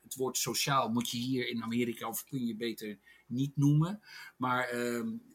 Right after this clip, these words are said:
want dat wordt weer meteen anders vertaald. Maar ben je dus loyaal, ehm, en ik wil niet zeggen loyaal is ook sociaal zijn, maar het is loyaliteit voor jezelf, eh, je ei-, je, je normen en waarden, eh, het uitdragen van je,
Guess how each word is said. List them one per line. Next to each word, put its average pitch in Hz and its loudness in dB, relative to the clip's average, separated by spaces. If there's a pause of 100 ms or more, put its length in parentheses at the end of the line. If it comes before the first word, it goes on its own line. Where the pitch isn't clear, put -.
(160)
want 120 -10
dat 120 -6
wordt 127 -4
weer 113 -2
meteen 123 -2
anders 117 -2
vertaald. 139 -2 (320)
Maar 131 2
ben 151 6
je 139 6
dus 123 2
loyaal, 123 4 (340)
ehm, 123 2
en 123 -2
ik 120 -2
wil 127 4
niet 131 4
zeggen 127 0
loyaal 120 4
is 123 -2
ook 123 -6
sociaal 123 0
zijn, 170 0
maar 127 -2
het 113 -8
is - -2
loyaliteit 120 0
voor 127 -2
jezelf, 113 -2
eh, 113 -8
je 110 -6
ei-, 123 -6
je, 110 -4
je 110 -4
normen 120 0
en 110 -6
waarden, 139 -2 (380)
eh, 107 -4 (160)
het - -12
uitdragen 120 0
van 107 -2
je, 104 -4